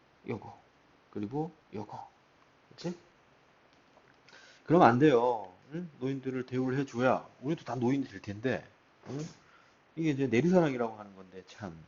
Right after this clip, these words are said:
아니, 내리사랑이라고. 말, 아, 아, 아무튼. 자, later he visited the restaurant. 나중에 그는 방문했다. 자, 식당을 방문했죠.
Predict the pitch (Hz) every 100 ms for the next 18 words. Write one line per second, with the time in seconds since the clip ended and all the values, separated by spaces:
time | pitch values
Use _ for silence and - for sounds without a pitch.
0 | _ - 98 92 110 117 175 143 87 92
1 | _ _ _ _ 127 127 170 - - 120
2 | 135 104 135 - 160 170 202 _ - -
3 | - - - - 175 170 226 226 208 226
4 | 208 202 214 - 220 185 180 175 190 -
5 | 131 127 202 - - _ - 123 175 170
6 | 156 120 - 139 190 98 - _ _ _
7 | _ _ _ _ - _ - - _ _
8 | - 170 214 208 202 208 - - _ _
9 | _ _ _ _ _ - - 127 - -
10 | 226 202 147 156 135 - 175 127